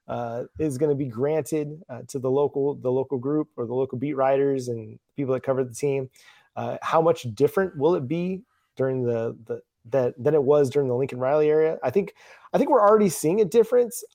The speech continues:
I don't know of Lincoln Riley going on multiple podcasts, uh, during the offseason to discuss his culture and future with the program.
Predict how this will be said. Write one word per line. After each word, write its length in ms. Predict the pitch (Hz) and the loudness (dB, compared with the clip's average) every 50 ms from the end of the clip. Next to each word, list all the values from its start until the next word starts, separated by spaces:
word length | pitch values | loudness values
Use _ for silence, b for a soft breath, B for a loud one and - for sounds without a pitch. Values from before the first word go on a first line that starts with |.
| _ - | _ 2
I 100 | 156 196 | 4 4
don't 300 | 214 240 240 208 165 139 | 6 6 6 4 4 4
know 480 | 143 151 165 180 180 196 190 180 - - _ - | 4 4 6 4 4 0 -2 -8 -12 -14 _ 0
of 420 | 147 147 143 143 135 127 113 - - _ _ | 2 2 2 2 0 -2 -6 -10 -16 _ _
Lincoln 280 | 139 139 147 147 165 139 | -6 -4 -2 -2 0 0
Riley 300 | 135 139 147 156 147 131 | 2 2 4 4 2 2
going 320 | 123 127 135 139 143 135 | 2 0 0 0 0 0
on 380 | 135 135 135 127 123 117 110 - _ _ _ _ - | 0 0 -2 -2 -4 -6 -10 -12 _ _ _ _ -4
multiple 360 | 135 135 139 - 120 135 131 | -4 -4 -4 -2 -2 -4 -4
podcasts, 880 | 110 - 127 123 131 135 - 156 160 156 160 165 - - - - - - _ _ _ _ _ _ _ _ - | -2 -2 -2 -2 -2 0 0 2 2 2 2 -2 -4 -8 -14 -16 -18 -18 _ _ _ _ _ _ _ _ -8
uh, 140 | 123 123 | -8 -6
during 300 | 120 113 131 135 135 127 | -4 -4 -4 -4 -2 -4
the 60 | 131 131 | -4 -2
offseason 640 | 131 131 135 - - - 147 139 156 151 147 143 | 0 -2 -2 -2 -4 -8 -6 -4 -4 -4 -4 -6
to 100 | - 127 | -10 -10
discuss 680 | 113 117 - - - 131 127 135 127 - - - - _ _ _ _ _ _ | -10 -10 -10 -4 -2 0 0 0 0 -4 -10 -16 -20 _ _ _ _ _ _
his 380 | - - 131 120 120 113 - - _ _ _ - | -8 -6 -4 -4 -4 -6 -10 -14 _ _ _ -6
culture 420 | - 123 131 123 - - 135 123 | -2 -2 -2 0 0 0 0 0
and 160 | 120 117 110 | -2 -4 -6
future 520 | - - 135 127 - - 131 117 110 107 113 151 | -8 -6 -6 -6 -4 -4 -4 -4 -4 -6 -10 -6
with 160 | 127 131 127 - | -6 -6 -4 -4
the 60 | 120 | -8
program. 480 | - - 127 123 127 143 165 180 190 | -6 -4 -4 -2 -2 -2 -2 -2 -4